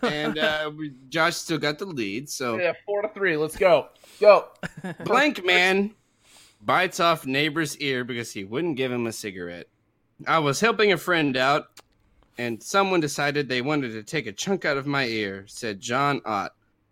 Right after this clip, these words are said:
Speaker 1: the man who says he was bitten. "This has all started because I wouldn't give him a cigarette. He comes up, puts me in a bear hug.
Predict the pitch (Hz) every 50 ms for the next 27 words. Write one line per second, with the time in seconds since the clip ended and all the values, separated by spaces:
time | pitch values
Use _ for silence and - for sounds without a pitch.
0 | _ _ _ _ _ 113 117 123 151 170 175 170 147 151 139 113 - - 147 139
1 | 135 127 - - - 135 123 120 120 120 117 127 147 135 117 120 113 101 - -
2 | _ - 147 160 143 - - 120 117 151 175 180 175 - - 160 151 143 143 135
3 | 120 123 - 135 123 117 113 110 143 180 185 180 143 165 156 151 156 151 - -
4 | - 131 120 107 113 113 113 117 117 - _ _ _ _ _ _ _ _ _ _
5 | _ _ - 131 120 - 175 180 175 147 165 165 165 - - - 160 156 - -
6 | 151 156 156 156 151 135 127 147 151 143 127 131 123 113 113 117 120 131